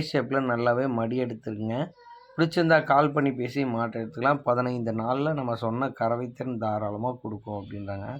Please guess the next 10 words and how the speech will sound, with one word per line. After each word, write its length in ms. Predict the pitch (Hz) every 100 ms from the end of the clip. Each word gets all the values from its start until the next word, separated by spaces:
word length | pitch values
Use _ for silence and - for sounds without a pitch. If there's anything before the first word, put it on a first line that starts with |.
| - _ - _ -
நல்ல 200 | 165 165
ஒரு 120 | 143 127
முகலட்சணமான 760 | 127 143 139 139 127 127 135
மாடா 280 | 135 123 113
இருக்கு. 220 | 113 117 135 -
செம்புத்து 580 | 143 151 160 160 151 156 -
செவலை 320 | 120 131 151
நிறம் 320 | 147 131 123 113
கொண்ட 240 | 113 110
மாடு, 340 | 107 107 110